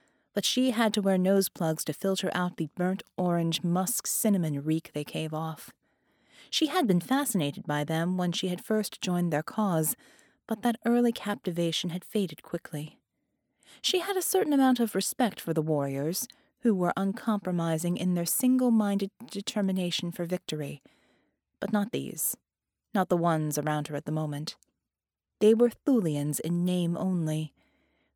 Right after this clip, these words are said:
They didn't have a name for themselves, or at least not one that had ever been translated. Servitors always scuttling around on some errand or task, quick to fulfill an order. She found them contemptible in their manner,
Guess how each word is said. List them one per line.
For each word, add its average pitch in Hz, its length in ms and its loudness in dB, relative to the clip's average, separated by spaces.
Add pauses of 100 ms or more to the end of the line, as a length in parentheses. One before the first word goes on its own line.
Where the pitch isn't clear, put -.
(160)
They 220 100 4
didn't 170 260 2
have 160 120 -2
a 156 40 0
name 170 320 2
for 165 100 -2
themselves, 175 680 -2
or 190 100 4
at 190 100 0
least 220 280 0
not 208 280 0
one 196 200 2
that 185 120 0
had 190 120 0
ever 190 180 -2
been 165 160 -2
translated. 139 720 -2 (800)
Servitors 165 760 2
always 165 280 4
scuttling 175 440 0
around 160 440 0
on 160 120 -2
some 165 260 -2
errand 175 420 0
or 151 80 -4
task, - 640 -4 (360)
quick - 400 -2
to 247 120 -4
fulfill 220 360 0
an 196 120 -2
order. 165 460 0 (680)
She - 180 0
found 185 320 4
them 165 320 2
contemptible 175 880 -2
in 160 200 -4
their 151 120 -2
manner, 156 440 -2